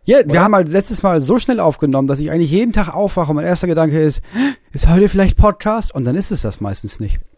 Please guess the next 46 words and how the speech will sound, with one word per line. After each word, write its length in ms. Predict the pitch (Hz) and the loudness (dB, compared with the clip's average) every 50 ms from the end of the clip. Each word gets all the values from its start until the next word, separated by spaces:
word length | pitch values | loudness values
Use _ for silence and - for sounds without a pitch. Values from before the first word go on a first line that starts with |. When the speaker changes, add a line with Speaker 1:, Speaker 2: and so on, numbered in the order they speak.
| _ _ _ | _ _ _
Speaker 2:
Das 180 | - 131 123 - | -8 -8 -8 -6
stimmt, 240 | - 165 160 135 | -2 -2 -2 -2
das 140 | 113 - - | -4 -4 0
war 80 | 143 147 | 0 0
jetzt 160 | 147 - - | 0 0 -2
eine 80 | 151 156 | -6 -6
richtig 200 | 165 - - 160 | -6 -6 -6 -4
lange 180 | 165 156 156 147 | -4 -4 -4 -4
Pause, 420 | - - 147 151 165 135 107 98 | -4 -2 -2 -2 -2 -4 -6 -6
ne? 140 | 110 139 139 | -6 -6 -6
Für 160 | - 156 131 | -6 -4 -2
uns 260 | 139 160 180 196 165 | 0 0 -2 -2 -2
Speaker 1:
Ja. 80 | - 131 | -2 -2
Speaker 2:
jetzt, 140 | 131 - 143 | -2 -4 -4
wir 80 | 139 | -8
sind, 240 | 127 151 156 143 139 | -6 -6 -8 -4 0
weil 160 | 143 139 139 | 0 0 0
wir 80 | 147 143 | 0 -4
im 100 | 135 104 | -4 -4
Aufnahmerhythmus 800 | 76 139 160 - 175 151 139 123 113 127 - 127 127 120 - | -4 -6 -4 -4 -4 -4 -4 -4 -4 -6 -6 -8 -10 -12 -12
so 240 | - 131 120 120 123 120 - - | -12 -10 -6 -6 -4 -6 -6 -6
eng 160 | - 151 175 165 | -6 -6 -4 -2
beieinander 480 | 156 143 135 135 147 175 160 135 113 | -2 -2 -2 -2 -4 -2 -2 -2 0
waren 180 | 110 107 107 107 | -2 -2 -4 -6
jetzt 220 | 107 101 - - | -10 -12 -14 -12
neulich. 380 | 107 101 104 107 120 143 - - _ _ _ _ _ _ _ | -10 -8 -8 -8 -8 -10 -14 -18 _ _ _ _ _ _ _
Jetzt 360 | - 131 139 - - - - 139 | -8 -8 -8 -8 -8 -12 -12 -8
nehmen 180 | 139 156 185 | -6 -4 -2
wir 100 | 180 165 | -2 -4
wieder 200 | 151 151 - - | -2 -2 -4 -4
an 80 | - 139 | -4 -4
einem 140 | 131 120 107 | -6 -8 -8
Dienstag 400 | 127 147 196 - - - 185 - | -10 -12 -12 -12 -12 -12 -12 -10
auf, 260 | - - 165 185 180 | -8 -10 -10 -10 -10
das 120 | - - - | -16 -18 -16
dürfen 180 | 156 143 147 | -14 -12 -12
wir 40 | 139 | -12
verraten, 460 | - 143 123 113 123 151 156 - 135 | -12 -12 -10 -10 -10 -10 -10 -8 -8
neunter 300 | 123 131 151 170 165 156 | -6 -6 -6 -4 -6 -6
dritter 340 | 131 127 165 - - 165 143 | -6 -6 -8 -6 -6 -6 -6
ist 140 | - - - | -8 -10 -10
gerade, 360 | 139 143 156 175 185 - - | -8 -6 -4 -4 -6 -6 -6
ein 220 | - 135 160 202 | -4 -4 -2 -4
Tag 300 | 202 - 208 202 - - | -4 -2 -4 -4 -4 -4
nach 180 | 175 165 143 135 | -4 -4 -4 -2
Weltfrauentag. 960 | 156 160 160 - - - 123 139 185 247 247 202 - 120 95 95 107 151 - | -4 -4 -4 -6 -6 -2 -2 0 0 0 -2 -6 -6 -8 -6 -6 -6 -8 -10